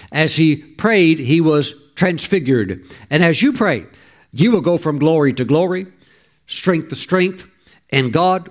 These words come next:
will talk to you. How? As you spend that time with him,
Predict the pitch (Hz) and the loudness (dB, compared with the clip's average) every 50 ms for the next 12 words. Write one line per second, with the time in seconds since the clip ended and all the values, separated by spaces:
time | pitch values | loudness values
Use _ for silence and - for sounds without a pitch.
0 | - 143 160 165 165 151 160 160 156 156 156 _ _ _ - 160 160 151 151 147 | -4 -4 -2 -2 0 0 0 0 0 -2 -4 _ _ _ -2 -2 0 2 2 2
1 | 131 104 90 90 - - - _ _ - - _ _ _ - 175 202 196 147 110 | 0 0 -2 -8 -14 -20 -20 _ _ -20 -20 _ _ _ -2 0 2 2 0 -2
2 | 85 - - - _ _ _ _ _ _ _ - _ - - - _ _ _ _ | -4 -10 -16 -20 _ _ _ _ _ _ _ -20 _ -20 -20 -20 _ _ _ _
3 | _ _ _ _ _ _ _ _ _ _ _ _ _ _ _ _ _ _ _ _ | _ _ _ _ _ _ _ _ _ _ _ _ _ _ _ _ _ _ _ _
4 | _ - 175 180 165 - 185 190 - - - 262 285 240 220 170 - - 160 190 | _ 0 0 0 0 2 0 0 0 0 -2 0 0 0 -2 -2 -2 -2 -2 0
5 | 185 165 135 123 - - 120 98 80 80 110 143 - | 0 0 0 -2 -2 -2 -4 -4 -4 -6 -10 -14 -16